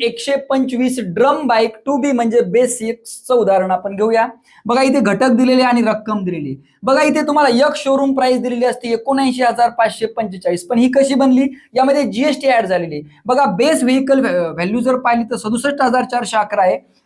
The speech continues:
त्यामध्ये अठरा टक्के जीएसटी बारा हजार एकशे चौतीस. बघा, पूर्वी अठ्ठावीस टक्के जीएसटी होती, म्हणजे अगोदर जर आपण ही बाईक घेतली असती तर अठरा हजार आठशे पंच्याहत्तर आपल्याला जीएसटी लागलेली आहे, ते फक्त कम्पॅरिझनसाठी तर दिलेलं आहे. त्यानंतर ही झाली एक शोरूम प्राइस एकोणऐंशी हजार पाचशे पंचेचाळीस.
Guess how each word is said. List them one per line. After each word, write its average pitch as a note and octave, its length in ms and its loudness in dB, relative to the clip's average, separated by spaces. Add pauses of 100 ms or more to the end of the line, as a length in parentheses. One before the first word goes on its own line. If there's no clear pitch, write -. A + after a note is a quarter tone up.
त्यामध्ये C4+ 320 2
अठरा A3+ 300 0
टक्के C#4 340 0
जीएसटी A3+ 360 -4
बारा F#3 280 0
हजार G#3+ 340 0
एकशे F#3 260 -10
चौतीस. F3+ 440 -4 (240)
बघा, A#3+ 200 2
पूर्वी B3 340 -2
अठ्ठावीस B3 500 -2
टक्के A#3 260 -4
जीएसटी G3+ 380 -2
होती, F3+ 260 -8
म्हणजे G#3 380 -4
अगोदर A#3+ 340 2
जर C#4 140 2
आपण B3+ 260 0
ही A3+ 60 -4
बाईक G#3+ 240 0
घेतली G3 240 -10
असती G#3 180 -12
तर F#3 60 -4
अठरा C4 260 -2
हजार A#3 220 2
आठशे G#3 240 -2
पंच्याहत्तर F3+ 480 -8
आपल्याला D#3+ 260 -4
जीएसटी D#3 360 -8
लागलेली A#3 320 2
आहे, G#3+ 200 0
ते - 360 -6
फक्त C4+ 220 0 (100)
कम्पॅरिझनसाठी G3 720 -2
तर G3 100 -2
दिलेलं F#3 340 0
आहे. C3 80 -6 (320)
त्यानंतर D4 300 2
ही C4+ 80 2
झाली C4 280 2
एक C4+ 140 2
शोरूम A3+ 360 0
प्राइस G3 340 0
एकोणऐंशी A#3 480 -2
हजार G3+ 180 -2
पाचशे F#3+ 320 -6
पंचेचाळीस. C3+ 560 -8